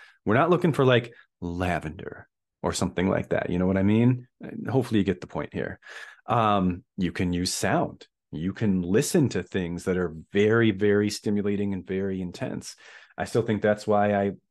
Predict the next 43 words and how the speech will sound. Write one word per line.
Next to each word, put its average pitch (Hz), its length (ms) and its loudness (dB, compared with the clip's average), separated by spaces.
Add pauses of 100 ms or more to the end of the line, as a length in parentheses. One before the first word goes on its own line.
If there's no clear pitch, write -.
(140)
used 101 320 -4
to, 113 200 2
and 90 180 2
to 98 80 -8
some 95 180 -2
degree 98 240 -2
still 98 240 -4
do, 98 260 -2
listen 92 300 -4
to 98 400 -2
a - 60 -6
lot 95 240 -2
of 104 240 -4
heavy 113 240 0
metal, 113 360 0 (480)
because 101 720 -2
it's, 104 380 -8 (440)
it's 98 220 -6
an 117 80 4
intense 113 720 -2
sensory 107 600 0
sensation. 101 760 -4 (520)
If 87 220 -6
you're 123 460 6
really, 110 520 2
really 117 300 4
in 107 100 2
your 104 120 -2
head 101 160 -2
about 120 240 0
something 120 340 -4
and 90 100 -6
you 90 60 -8
put 107 140 -8
on 104 160 -2
some 92 180 -2
Lorna 101 260 0
Shore 95 400 -2
or 127 60 -2
something 127 320 -6
like 131 200 -6
that, 160 220 -4
you'll, 123 380 -4